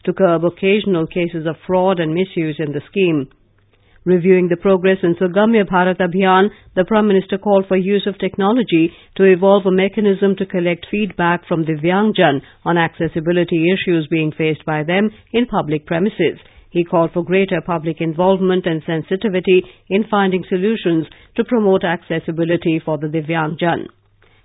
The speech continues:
Emphasizing the importance of Jal Shakti, the Prime Minister called upon states to put in maximum efforts towards water conservation, especially during the current monsoon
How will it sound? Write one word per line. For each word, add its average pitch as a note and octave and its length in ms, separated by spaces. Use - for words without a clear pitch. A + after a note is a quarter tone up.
Emphasizing C4 680
the A#3 80
importance G3 480
of E3+ 140
Jal F#3+ 280
Shakti, A3 380
the G#3+ 60
Prime G3+ 240
Minister F#3+ 320
called F#3+ 260
upon F3 320
states G#3 360
to G#3 80
put A3 200
in G3+ 160
maximum G3 540
efforts F#3 500
towards E3+ 460
water F3 320
conservation, F3 760
especially F#3+ 540
during E3 240
the D#3+ 100
current E3+ 440
monsoon E3 520